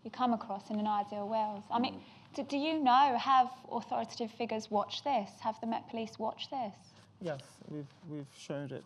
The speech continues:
Speaker 3: to police, uh,
Speaker 1: What have they said? What's the response
Speaker 3: Uh,
Speaker 1: been?
Speaker 3: I think generally they like the film, um, and they understand it, and they see what we're, we were doing with it. Um, I mean, they've clearly had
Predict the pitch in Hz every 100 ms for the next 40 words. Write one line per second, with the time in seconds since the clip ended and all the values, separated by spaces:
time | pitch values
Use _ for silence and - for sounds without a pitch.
0 | - 143 123 - 143 131 123 - - 127
1 | 127 131 131 - 151 _ _ _ _ _
2 | _ _ _ _ - 254 247 254 240 -
3 | 226 220 240 - 247 277 294 285 285 -
4 | 240 226 226 - - - _ _ _ _
5 | - 415 233 202 214 226 202 170 151 143
6 | 123 - - - 156 160 156 147 139 -
7 | 139 123 135 131 131 127 127 - - -
8 | 151 127 123 127 - 147 135 135 135 127
9 | 127 - 139 123 123 123 - 139 131 -
10 | 143 131 123 131 - 131 127 - - -
11 | 147 147 139 135 123 147 139 131 123 131
12 | 135 135 - - 127 127 127 131 _ _
13 | _ _ _ 147 131 131 - - 151 139
14 | 131 131 -